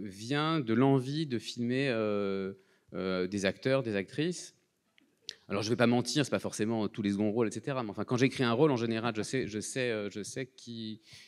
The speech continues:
qui j'ai envie de, donc, donc j'écris les dialogues en fonction de, des comédiens, j'en, j'en, j'en, je, je les entends dans mon oreille.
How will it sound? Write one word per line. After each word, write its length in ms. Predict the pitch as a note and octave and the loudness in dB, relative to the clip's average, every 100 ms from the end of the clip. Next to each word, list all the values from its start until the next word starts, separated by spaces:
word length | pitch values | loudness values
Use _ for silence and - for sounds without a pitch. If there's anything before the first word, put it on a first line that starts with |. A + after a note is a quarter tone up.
| _ | _
qui 120 | - | -6
j'ai 120 | A2+ A2 | -2 0
envie 200 | G#2 A#2+ | 0 0
de, 200 | G#2+ G2+ | 0 2
donc, 180 | B2 | 2
donc 120 | C3 C3 | 2 2
j'écris 240 | B2+ D#3 | 2 2
les 80 | C3 | 4
dialogues 300 | A#2 A#2 A2 | 4 2 0
en 60 | |
fonction 460 | G#2+ A2+ - B2 A#2 | -4 -4 -4 -6 -4
de, 180 | G#2 G2+ | -4 -4
des 120 | F#2+ | -4
comédiens, 540 | - G2 F#2+ A#2+ C#3+ | -4 -4 -2 0 0
j'en, 220 | C#3 G#2+ G2 | 2 0 0
j'en, 180 | G2+ | -2
j'en, 180 | G2 G#2 | -2 -4
je, 180 | F#2+ G2+ | -2 -2
je 140 | F#2 G2 | 0 -2
les 180 | F#2+ | 0
entends 220 | A2 G#2+ A2 | -2 -2 -4
dans 80 | |
mon 140 | G2+ G2+ | -4 -4
oreille. 340 | F#2+ C#3 D#3+ | -4 -6 -6